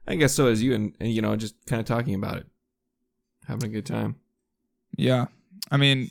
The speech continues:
Speaker 2: I guess, like, with anything, there's always, um, a level of balance that is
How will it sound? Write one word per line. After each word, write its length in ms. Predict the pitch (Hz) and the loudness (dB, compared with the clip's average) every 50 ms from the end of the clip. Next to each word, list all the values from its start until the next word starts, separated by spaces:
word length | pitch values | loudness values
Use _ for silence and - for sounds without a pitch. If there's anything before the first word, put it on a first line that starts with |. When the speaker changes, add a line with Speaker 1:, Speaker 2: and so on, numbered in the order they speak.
| - | -8
Speaker 2:
I 140 | - 82 127 | -4 -4 2
guess, 220 | 131 151 156 - - | 4 4 4 4 4
like, 140 | 135 117 | 2 2
with 140 | - 131 - | 0 -2 0
anything, 520 | 131 143 139 131 - 127 123 120 117 113 - - _ _ _ | 0 0 2 0 0 0 0 0 -2 -6 -8 -12 _ _ _
there's 200 | 127 127 123 135 | 2 2 4 4
always, 440 | 127 123 120 123 120 110 - - - _ _ _ _ _ _ _ _ _ - - - - - - _ _ _ _ _ _ | 4 4 4 4 2 2 0 -6 -12 _ _ _ _ _ _ _ _ _ -20 -20 -20 -20 -20 -20 _ _ _ _ _ _
um, 300 | - 135 131 127 127 123 | 4 6 6 6 4 4
a 60 | - 131 | 4 6
level 260 | 139 139 131 131 131 | 6 6 6 6 4
of 160 | 123 120 123 | 2 2 2
balance 580 | - 123 123 127 131 135 135 135 - - - - | 2 2 2 4 4 2 2 0 -2 -4 -6 -6
that 280 | - 127 131 127 123 - | -2 0 2 2 2 2
is 500 | - 127 120 120 120 123 - - - | 0 0 0 0 -2 -4 -6 -8 -10